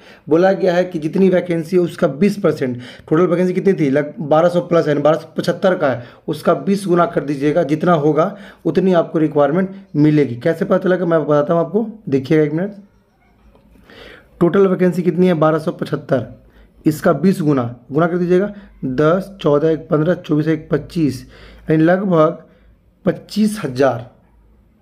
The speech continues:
लोग जो प्री देंगे, उस प्री में से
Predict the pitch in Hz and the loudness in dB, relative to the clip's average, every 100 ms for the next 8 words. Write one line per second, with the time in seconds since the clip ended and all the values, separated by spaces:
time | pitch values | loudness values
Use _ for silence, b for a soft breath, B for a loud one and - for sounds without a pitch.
0 | _ 135 147 160 156 b b b b 127 | _ 2 2 2 -4 b b b b -4
1 | 135 151 - 170 208 175 165 170 - - | -2 -2 -2 0 2 2 2 0 -4 -8
2 | - _ 185 214 202 - 165 185 | -12 _ 2 4 2 2 -2 -4